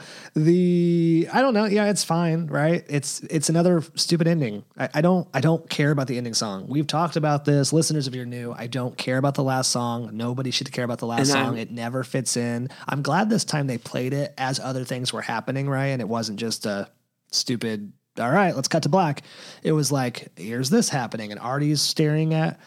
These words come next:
Speaker 1: it's like the second time he's staring at Tina and Artie, or Tina and other Asian as they dance and blah, blah, blah, blah, blah, right? And it's like, that kinda came true. So I almost wish I would have factored it into my, my predictions, but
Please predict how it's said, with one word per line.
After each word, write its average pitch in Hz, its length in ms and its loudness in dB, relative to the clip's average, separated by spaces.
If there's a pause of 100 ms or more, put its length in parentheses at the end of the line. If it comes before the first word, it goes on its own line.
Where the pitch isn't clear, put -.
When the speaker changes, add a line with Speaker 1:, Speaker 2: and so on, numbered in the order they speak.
(300)
Speaker 1:
it's 139 100 -4
like 147 120 -2
the 151 80 0
second 156 340 0
time 160 320 2
he's 117 200 -4
staring 131 440 -2
at 123 260 -4
Tina 139 340 0
and 123 120 -6
Artie, 139 340 -2
or 131 80 -4
Tina 131 300 -6
and 123 260 -6
other 127 300 -2
Asian 127 340 -4
as 110 200 -6
they 117 120 -4
dance 123 400 -4
and 110 240 -6
blah, 120 160 -2
blah, 131 80 -4
blah, 131 120 -2
blah, 170 100 0
blah, 117 180 -2 (300)
right? 143 240 2
And 151 120 0
it's 147 140 0
like, 143 220 0
that 160 240 0
kinda 147 260 2
came 156 220 0
true. 165 460 0
So - 120 -4
I 123 40 -2
almost 139 220 0
wish 139 220 0
I 135 60 2
would 147 100 2
have 143 80 -2
factored 147 320 0
it 147 100 2
into 151 200 0
my, 156 100 0 (160)
my 185 80 -2
predictions, 185 560 -2
but 120 320 -6